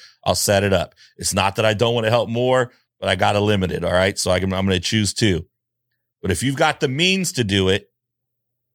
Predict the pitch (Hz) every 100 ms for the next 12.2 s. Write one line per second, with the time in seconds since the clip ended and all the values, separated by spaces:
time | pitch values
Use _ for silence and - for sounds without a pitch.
0 | _ _ _ _ _ _ - 117 123 131
1 | 120 113 127 120 113 110 92 120 104 -
2 | 113 87 - - - _ _ _ _ _
3 | _ _ _ 95 90 110 104 107 107 120
4 | - 95 92 80 104 101 - 92 95 92
5 | 82 - - - _ - 120 107 117 90
6 | 110 127 170 208 226 _ _ _ _ _
7 | - 151 170 170 202 117 - 135 156 165
8 | 180 165 113 156 160 131 107 101 117 139
9 | 135 127 131 139 92 92 107 120 131 -
10 | 127 143 127 139 151 135 135 135 135 123
11 | 139 135 131 127 - 127 131 120 131 139
12 | 135